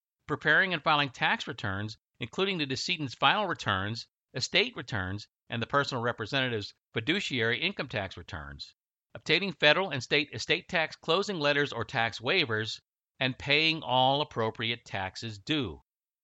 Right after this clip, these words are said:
Number six, estate distribution. The personal representative, with the help of the attorney,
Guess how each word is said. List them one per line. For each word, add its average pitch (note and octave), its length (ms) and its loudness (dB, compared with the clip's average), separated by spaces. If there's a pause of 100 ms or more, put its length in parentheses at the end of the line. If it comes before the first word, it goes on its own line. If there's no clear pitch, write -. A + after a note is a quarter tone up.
(640)
Number G#2 200 -4
six, - 520 0 (380)
estate D3 400 0
distribution. C#3 680 -4 (760)
The C#3 60 -6
personal C4 420 4
representative, B2+ 680 2 (280)
with C3 140 -6
the C#3+ 100 0
help F#3+ 280 4
of G3 120 -4
the F3+ 140 -4
attorney, C3 600 0